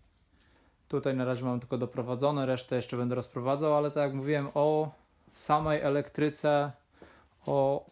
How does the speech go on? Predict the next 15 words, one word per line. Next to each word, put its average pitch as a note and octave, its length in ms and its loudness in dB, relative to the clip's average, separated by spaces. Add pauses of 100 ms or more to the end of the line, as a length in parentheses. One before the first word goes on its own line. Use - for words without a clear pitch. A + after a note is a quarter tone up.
o C#3 60 -4
prądzie, C#3+ 840 2 (960)
e, A#2+ 840 0
będzie B2 320 0
zrobiony B2 480 0
jeszcze, A#2+ 520 -2 (500)
jeszcze B2+ 240 -6
osobny B2 400 0
filmik. A#2+ 680 -2 (840)
Na B2+ 100 2
tą, C3+ 180 -2
na C3+ 160 2
tą C3+ 160 0
chwilę C3 280 0
tak, B2+ 320 0